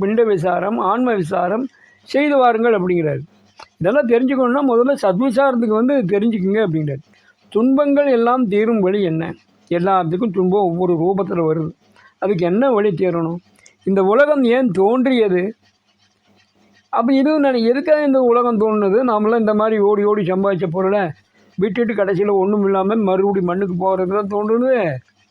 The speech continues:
இப்ப இந்த இதெல்லாம் என்னட்டு நீ இவ்வளவு நாள் நினைச்சிட்டு இருந்தனே, இவ்வளவு கோடி எவ்வளவோ பேரை நானே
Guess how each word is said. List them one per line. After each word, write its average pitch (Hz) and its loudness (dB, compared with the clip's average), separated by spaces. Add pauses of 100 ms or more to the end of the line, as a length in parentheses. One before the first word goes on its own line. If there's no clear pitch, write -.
(400)
இப்ப - -6
இந்த 202 0
இதெல்லாம் 277 2
என்னட்டு 262 2 (160)
நீ 277 0
இவ்வளவு 277 0
நாள் 285 0
நினைச்சிட்டு 240 -2
இருந்தனே, 214 0 (800)
இவ்வளவு 269 2
கோடி 294 4 (200)
எவ்வளவோ 277 2 (100)
பேரை 254 2
நானே 240 0